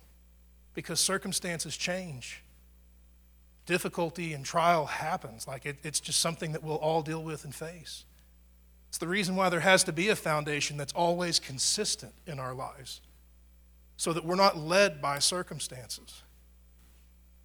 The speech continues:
<laughs> There are a few things that I remember hearing years back. Uh, A-, Ashley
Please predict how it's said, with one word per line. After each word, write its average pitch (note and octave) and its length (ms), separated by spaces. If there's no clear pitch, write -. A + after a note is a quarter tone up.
<laughs> - 200
There F3 140
are F3 40
a D#3 60
few F3+ 220
things E3+ 400
that C#3 200
I D3 60
remember D#3 420
hearing C#3+ 540
years E3+ 320
back. C#3 420
Uh, E3 60
A-, D3+ 380
Ashley D3+ 420